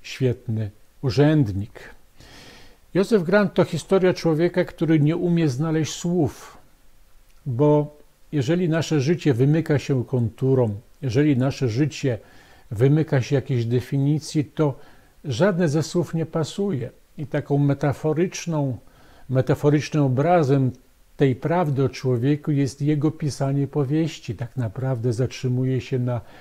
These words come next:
pierwszym zdaniu o Amazonce na koniu w Lasku Bolońskim. I to zdanie wciąż zmienia, wciąż przekształca.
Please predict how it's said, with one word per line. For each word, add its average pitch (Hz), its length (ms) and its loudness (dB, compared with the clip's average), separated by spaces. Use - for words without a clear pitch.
pierwszym 143 500 2
zdaniu 135 680 2
o 120 80 -6
Amazonce 123 920 0
na 113 140 -2
koniu 127 500 2
w 95 80 -4
Lasku 117 440 -2
Bolońskim. 113 760 -2
I 139 340 2
to 151 140 4
zdanie 147 380 4
wciąż 151 340 -2
zmienia, 135 600 -2
wciąż 120 400 -6
przekształca. 147 920 -2